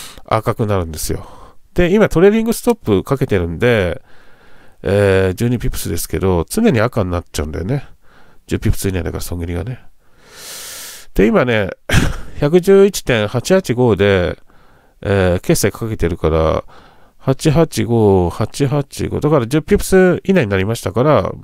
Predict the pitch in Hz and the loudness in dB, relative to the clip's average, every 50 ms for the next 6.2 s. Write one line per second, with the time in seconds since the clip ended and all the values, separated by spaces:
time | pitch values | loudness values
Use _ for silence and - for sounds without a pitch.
0 | - - 113 123 95 92 87 78 - - - - - - - - - - _ _ | -10 -6 -4 -2 0 -2 -2 -4 -4 -2 0 0 0 -2 -6 -12 -16 -20 _ _
1 | - - - - - _ _ _ - _ - - - 104 98 92 92 90 87 87 | -20 -20 -20 -20 -20 _ _ _ -20 _ -14 -8 -4 -2 0 0 0 -2 -2 -4
2 | 85 85 - - - - - - - - - 123 - 135 - 127 120 117 117 - | -6 -6 -8 -12 -16 -18 -14 -10 -6 -4 -2 0 0 2 2 4 2 2 2 0
3 | 95 87 82 - 85 - - - - - - - - - - - - - - 139 | -2 -2 -2 -4 -4 -6 -6 -12 -18 -20 -20 -20 -20 -20 -20 -16 -8 -4 -4 -2
4 | - - 180 180 175 - - 147 110 101 123 120 - - 185 185 - 208 196 170 | 2 4 4 4 4 4 2 2 2 2 0 -2 0 0 0 0 0 0 0 2
5 | 160 170 170 156 120 117 113 95 - - - 120 110 107 - 127 104 90 82 76 | 4 4 4 4 2 2 0 -2 -4 -2 -2 0 0 0 0 -2 -2 -2 -2 -4
6 | 80 110 156 - | -4 -6 -6 -8